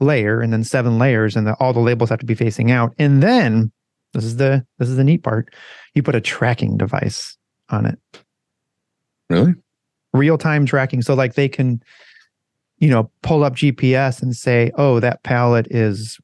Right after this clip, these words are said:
Speaker 1: wherever
Speaker 2: What's
Speaker 1: it
Speaker 2: the
Speaker 1: is."
Speaker 2: tracking
Speaker 1: They
Speaker 2: device look like?
Speaker 1: Freaking, like, James Bond shit. <laughs>
Speaker 2: Okay.
Speaker 1: Like, like, uh, like, it, they sent, it came from the,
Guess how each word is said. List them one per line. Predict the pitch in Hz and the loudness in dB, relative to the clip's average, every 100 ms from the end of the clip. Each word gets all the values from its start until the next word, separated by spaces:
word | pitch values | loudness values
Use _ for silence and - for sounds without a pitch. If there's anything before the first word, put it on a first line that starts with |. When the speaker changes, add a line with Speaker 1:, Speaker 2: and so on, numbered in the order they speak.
| - | -6
Speaker 1:
wherever | 117 113 113 | -2 0 0
Speaker 2:
What's | 107 | 0
Speaker 1:
it | 113 | 0
Speaker 2:
the | - | 0
Speaker 1:
is." | |
Speaker 2:
tracking | - 113 123 87 | 0 0 2 2
Speaker 1:
They | 123 | 2
Speaker 2:
device | 87 80 80 | 0 -2 -2
look | 87 78 | -4 -2
like? | 85 85 104 - _ _ _ _ _ _ - | -2 -2 -10 -20 _ _ _ _ _ _ -6
Speaker 1:
Freaking, | 139 127 113 110 110 | -2 0 2 0 0
like, | 123 117 - _ | -2 -2 -4 _
James | - 123 113 | -4 0 0
Bond | 110 110 113 | 0 0 0
shit. | - 135 156 - _ _ _ _ _ _ _ - - | 0 0 -2 -6 _ _ _ _ _ _ _ -14 -2
<laughs> | 233 - - - _ - - 147 - 202 - - - - 123 | -2 -2 -8 -12 _ -16 -8 -6 -2 -4 -2 -6 -4 -10 -4
Speaker 2:
Okay. | 101 120 117 | -2 0 0
Speaker 1:
Like, | 151 143 - _ - | 0 -4 -8 _ -4
like, | 127 120 | -2 0
uh, | 110 107 110 127 - - | 0 2 0 -4 -12 -6
like, | 127 117 | -4 -2
it, | - 143 - | -2 -4 0
they | 143 131 | 0 0
sent, | - 156 | -2 -2
it | 143 123 | -2 -2
came | 160 160 | 0 0
from | 151 139 127 | 0 -2 0
the, | 120 110 107 | 2 0 -2